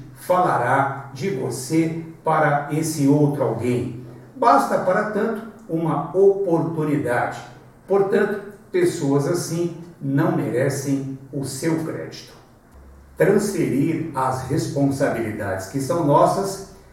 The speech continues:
apenas dita a nossa falta de responsabilidade com os nossos deveres. Se de fato queremos experimentar uma vida equilibrada,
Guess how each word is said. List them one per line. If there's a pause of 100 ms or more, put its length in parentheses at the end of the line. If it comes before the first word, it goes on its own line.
(160)
apenas
dita
a
nossa
falta
de
responsabilidade (460)
com
os
nossos
deveres. (320)
Se
de
fato
queremos
experimentar
uma
vida
equilibrada,